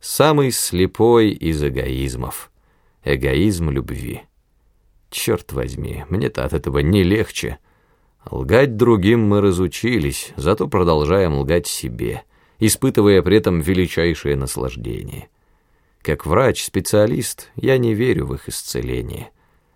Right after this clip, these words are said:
но как человек надеюсь. А многое ли сделаешь, имея надежду и не имея уверенности? Обещание бороться за их жизни — не гарантия успеха.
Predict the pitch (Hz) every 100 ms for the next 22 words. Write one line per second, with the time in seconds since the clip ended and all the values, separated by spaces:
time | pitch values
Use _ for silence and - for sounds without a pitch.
0 | _ - 62 - 127 - 110 92 82 -
1 | - 62 62 73 80 - - - _ _
2 | _ _ _ _ - 87 117 165 156 156
3 | 143 123 90 82 160 135 92 78 87 87
4 | 131 117 104 90 87 139 131 76 64 62
5 | 64 - 120 123 113 104 120 117 107 -
6 | 95 101 107 98 73 65 - - - -
7 | _ _ _ _ _ - 76 71 - -
8 | 135 123 110 87 90 117 - 92 78 80
9 | 90 73 92 120 82 67 60 73 107 104
10 | 98 95 98 - - 60 - - - -
11 | - -